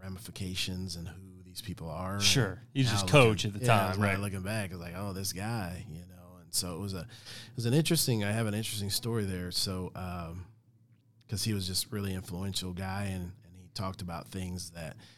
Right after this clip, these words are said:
Speaker 1: once I got out into business and figured out that I could apply the lessons that I learned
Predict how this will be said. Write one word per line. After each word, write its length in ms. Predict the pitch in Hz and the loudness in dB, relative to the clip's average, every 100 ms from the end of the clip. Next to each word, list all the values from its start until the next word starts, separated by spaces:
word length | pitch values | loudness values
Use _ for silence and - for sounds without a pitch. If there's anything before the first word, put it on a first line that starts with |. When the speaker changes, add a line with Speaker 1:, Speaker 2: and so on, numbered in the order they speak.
| - _ _ _ | -20 _ _ _
Speaker 1:
once 300 | 104 101 92 | -8 0 0
I 180 | 98 92 | 0 -2
got 220 | 92 90 | -2 -4
out 540 | 90 98 101 92 - 104 127 | -2 0 0 0 -2 -2 -6
into 480 | 101 95 92 - 87 | -8 -10 -4 -4 -4
business 520 | 82 104 107 92 87 | -6 -10 -12 -6 -4
and 100 | - | -4
figured 420 | - - 90 90 87 | -6 -6 -4 -4 -4
out 300 | 98 98 80 | -4 -4 -6
that 120 | 76 | -8
I 180 | 87 95 | -6 -8
could 240 | - 76 | -8 -8
apply 540 | 71 - - 87 90 | -10 -12 -8 -6 -4
the 140 | 87 82 | -6 -6
lessons 400 | 90 92 87 85 | -4 -2 -4 -6
that 100 | 85 | -8
I 100 | 80 | -8
learned 640 | 80 90 90 90 87 85 | -8 -6 -6 -6 -8 -10